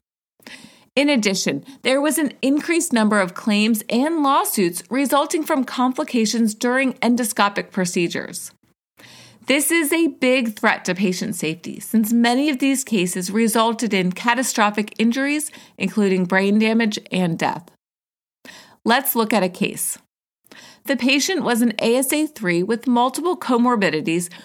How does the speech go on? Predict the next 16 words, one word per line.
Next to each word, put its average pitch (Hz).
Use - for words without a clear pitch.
presenting 269
for 240
elective 220
colonoscopy. 202
The 262
plan 302
included 175
monitored 254
anesthetic 240
care 175
with 185
sedation 214
with 214
propofol 277
and 233
lidocaine. 175